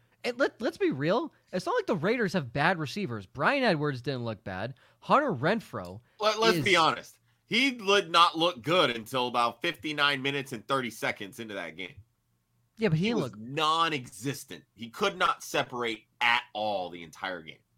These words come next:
Speaker 1: Yeah, but Henry Ruggs is garbage. So, all right, fine,
Speaker 2: Well, we know
Speaker 1: fine.
Speaker 2: this.
Speaker 1: You know what? The true wide receiver one in Vegas, Hunter Renfrow,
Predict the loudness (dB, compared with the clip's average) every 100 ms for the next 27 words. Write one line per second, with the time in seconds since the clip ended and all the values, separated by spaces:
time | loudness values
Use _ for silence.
0 | _ _ -2 0 0 0 -2 -2 -2 -4
1 | -12 -10 -10 -10 -14 -16 -16 -12 -6 -4
2 | -4 0 0 0 -8 -2 -2 -2 0 4
3 | 4 2 _ _ 0 0 2 0 4 4
4 | 2 -2 -2 0 0 -2 -4 -6 -12 -8
5 | -4 -2 -2 -4 -4 -4 -4 -6 -8 -12
6 | _ _ _ _ _ _ -2 -2 -4 -8
7 | -10 -14